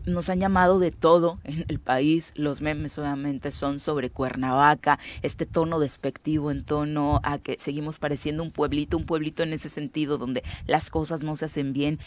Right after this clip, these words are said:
ni un puente puede estar al cien por ciento para transitarse. La verdad es, es muy lamentable por donde se le quiera ver, y por supuesto el, el otro aspecto, eh, que no iniciamos con él porque afortunadamente las noticias son buenas respecto a los lesionados,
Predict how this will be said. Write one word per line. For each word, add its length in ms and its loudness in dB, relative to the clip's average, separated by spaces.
ni 160 2
un 160 2
puente 380 2
puede 260 4
estar 280 -2
al 140 -4
cien 220 -4
por 160 -6
ciento 400 -2
para 360 -2
transitarse. 840 -6
La 140 -2
verdad 240 -2
es, 160 -6
es 180 -2
muy 160 0
lamentable 480 -2
por 220 -6
donde 220 -2
se 120 -4
le 140 -2
quiera 280 0
ver, 220 2
y 60 -4
por 220 -4
supuesto 420 -4
el, 200 -2
el 140 -6
otro 200 -4
aspecto, 560 -2
eh, 220 4
que 120 4
no 140 0
iniciamos 340 0
con 160 -2
él 120 -2
porque 200 -4
afortunadamente 720 -4
las 180 -2
noticias 380 -4
son 220 -6
buenas 320 0
respecto 400 -6
a 20 0
los 200 -4
lesionados, 640 2